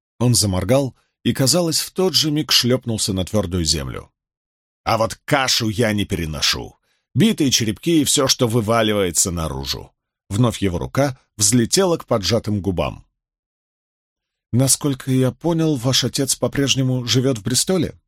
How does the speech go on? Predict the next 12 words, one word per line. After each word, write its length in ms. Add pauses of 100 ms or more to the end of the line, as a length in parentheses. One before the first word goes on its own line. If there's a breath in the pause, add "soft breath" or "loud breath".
(260)
Решил 360
переменить 560
тему 280
Мэтью. 520 (400)
«Да!» — 340 (360)
ответ 340
прозвучал 580
как-то 400
отстраненно. 800 (480)
«По-прежнему 720 (120)
в 80
Бристоле 580